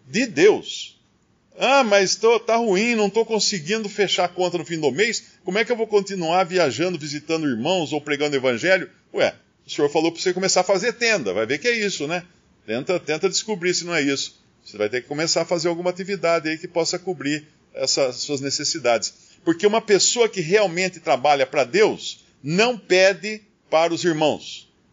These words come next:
"Olha, irmãos, eu vou fazer uma viagem pra China, levar o evangelho,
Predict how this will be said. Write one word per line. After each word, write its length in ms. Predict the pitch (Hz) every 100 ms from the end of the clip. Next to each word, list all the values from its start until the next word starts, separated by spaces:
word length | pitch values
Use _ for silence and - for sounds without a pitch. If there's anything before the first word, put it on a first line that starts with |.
| _ _
"Olha, 220 | 147 185
irmãos, 320 | 165 151 127
eu 80 | 160
vou 120 | 156
fazer 280 | 185 160 139
uma 140 | 151 135
viagem 500 | 107 127 131 110 110
pra 180 | 117
China, 580 | - - 165 156 101 82 _ _ -
levar 280 | 113 127 123
o 40 |
evangelho, 680 | 107 104 104 170 151 92